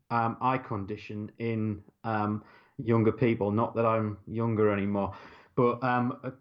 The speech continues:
condition called retinitis pigmentosa. Um, um, it started off messing up night vision. I think that was, that was kind of the big effect when I was younger. Um, and kind of more recently, um, it does tunnel vision,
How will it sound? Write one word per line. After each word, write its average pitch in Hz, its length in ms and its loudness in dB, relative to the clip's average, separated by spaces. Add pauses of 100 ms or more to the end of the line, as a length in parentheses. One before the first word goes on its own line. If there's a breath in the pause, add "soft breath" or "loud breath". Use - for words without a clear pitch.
(100)
condition 131 340 -4
called 120 240 0
retinitis 123 480 -2
pigmentosa. 113 880 -4 (100)
Um, 110 360 -2 (340 loud breath)
um, 117 340 -2
it 117 120 -8
started 143 360 2
off 123 160 -2
messing 117 320 -6
up 104 120 -14
night 113 240 -4 (100)
vision. 98 240 -8
I 95 60 -8
think 98 180 -10
that 113 220 -2
was, - 400 -12
that 123 120 0
was 95 220 -12
kind 113 220 -2
of 98 60 -4
the 95 60 -8
big 104 220 -2
effect 98 420 -6
when 107 160 -2
I 101 100 0
was 92 140 -2
younger. 95 440 0 (200)
Um, 101 500 0 (480 loud breath)
and 104 720 2 (300)
kind 107 280 0
of 104 60 2
more 110 220 4
recently, 104 920 -2
um, 104 320 -2
it 98 80 -8
does 98 300 0 (180)
tunnel 104 280 2
vision, 98 520 0